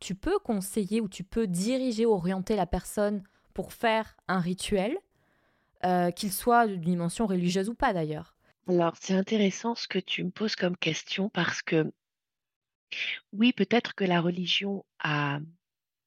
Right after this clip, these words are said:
Speaker 2: a reculé, enfin, en toute cette, euh, euh, tout cet intérêt autour de ça, mais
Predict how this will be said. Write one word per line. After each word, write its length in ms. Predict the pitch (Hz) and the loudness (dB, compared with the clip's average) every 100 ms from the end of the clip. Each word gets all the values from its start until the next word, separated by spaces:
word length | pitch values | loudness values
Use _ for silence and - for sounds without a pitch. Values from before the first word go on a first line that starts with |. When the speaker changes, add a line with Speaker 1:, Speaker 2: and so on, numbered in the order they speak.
| _ | _
Speaker 2:
a 100 | 151 | 0
reculé, 800 | 147 196 _ - - 175 196 269 - | 2 2 _ -6 -2 2 4 2 -4
enfin, 200 | 165 156 | -2 0
en 100 | 156 | 0
toute 220 | - - | -2 -8
cette, 380 | - 170 - - | 0 0 0 0
euh, 420 | 156 151 147 156 - - - - - | 2 2 0 -4 -6 -10 -10 -10 -6
euh, 80 | 123 - | -4 -2
tout 100 | - | -4
cet 240 | - 165 | -2 0
intérêt 560 | 196 190 208 185 185 - - | 0 0 0 2 2 0 -6
autour 320 | 160 - 160 | -12 -8 -4
de 120 | 165 | -2
ça, 460 | 151 - 165 226 - - - - - - | -2 0 0 0 -6 -14 -12 -12 -14 -8
mais 580 | 170 175 196 220 240 | -4 0 2 2 0